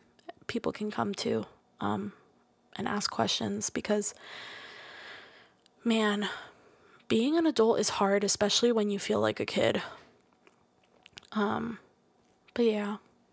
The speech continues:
that's that. I don't wanna end on a sad note. Let's, let's end on some tea. Love is Blind. Hmm? Anybody watch that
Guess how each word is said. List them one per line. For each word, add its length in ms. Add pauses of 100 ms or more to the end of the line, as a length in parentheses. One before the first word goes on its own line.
(840)
that's 260
that. 360 (360)
I 80
don't 140
wanna 220
end 180
on 100
a 80
sad 380
note. 280 (240)
Let's, 280 (180)
let's 200
end 160
on 120
some 220
tea. 380 (800)
Love 260
is 120
Blind. 580 (360)
Hmm? 220 (460)
Anybody 360
watch 300
that 320